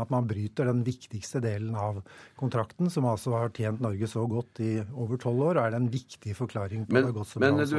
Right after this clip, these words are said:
Speaker 1: oss.
Speaker 2: hørte at Aarbakke hevde at, eh, norsk økonomi tåler mer press nå?
Speaker 1: Nei, det er nettopp det som er feil. Og, eh,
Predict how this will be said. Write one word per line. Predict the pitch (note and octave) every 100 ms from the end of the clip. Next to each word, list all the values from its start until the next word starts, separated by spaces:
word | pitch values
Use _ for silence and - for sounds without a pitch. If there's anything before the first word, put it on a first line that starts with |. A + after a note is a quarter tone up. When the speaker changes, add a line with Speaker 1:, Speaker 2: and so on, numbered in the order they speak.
| D3+
Speaker 1:
oss. | B2+
Speaker 2:
hørte | A2
at | A2+ C3
Aarbakke | E2+ C#2 D2 A2 B2
hevde | A#2 C2+ E2+ G#2+
at, | - B2+
eh, | B2 A#2 A2+ A2 G#2+ G2+ G2
norsk | F#2+ - G2+
økonomi | F#2+ F#2+ E2+ E2
tåler | - F#2+ C2 D2 F#3+ A3+
mer | G#3+ D3 B2+
press | G#2 F2 -
nå? | D#2+ - _ - - - - - -
Speaker 1:
Nei, | C3 C#3
det | C3+
er |
nettopp | B2+ B2+ B2
det | A2+
som | C3+ B2
er | A#2 -
feil. | B2 C#3 G2+ - A3+
Og, | D3+ B2+ A#2+ B2+
eh, | B2+ B2 A#2+ A2 F2+